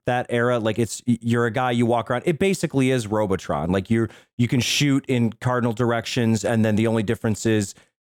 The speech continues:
is you have to, like, pick up a briefcase, and then you get in a little elevator and go up. That's it. Uh, but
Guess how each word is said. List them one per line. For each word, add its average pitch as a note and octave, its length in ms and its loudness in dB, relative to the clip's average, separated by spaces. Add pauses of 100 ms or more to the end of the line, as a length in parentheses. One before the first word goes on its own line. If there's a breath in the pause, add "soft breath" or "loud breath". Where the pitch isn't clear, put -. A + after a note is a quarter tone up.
(180)
is G#2+ 400 0
you A2 260 4
have G#2 220 0
to, - 100 -4
like, G2 220 -2
pick - 200 -4
up - 120 -2
a G#2+ 60 -2
briefcase, F#2 680 -2
and F2+ 100 2
then F#2+ 80 0
you F#2 80 2
get F#2 140 -2
in G2 60 -4
a F#2+ 40 0
little F2+ 220 0
elevator E2+ 340 0
and D2+ 80 -2
go D#2 80 -2
up. C2+ 80 -6
That's F2+ 220 -4
it. - 100 -4 (460 loud breath)
Uh, F#2+ 180 0 (160)
but A#2 260 -4